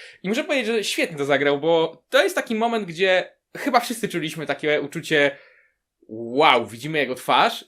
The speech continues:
i coś absolutnie normalnego, szczególnie, że znamy aktora, to nie tak, że pierwszy raz widzimy, uuu, pierwszy raz go widzę, ale z drugiej strony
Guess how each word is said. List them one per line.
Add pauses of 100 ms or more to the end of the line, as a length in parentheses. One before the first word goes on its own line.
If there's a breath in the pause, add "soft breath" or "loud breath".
i
coś
absolutnie
normalnego,
szczególnie,
że
znamy
aktora,
to
nie
tak,
że
pierwszy
raz
widzimy,
uuu,
pierwszy
raz
go
widzę, (560 loud breath)
ale
z
drugiej
strony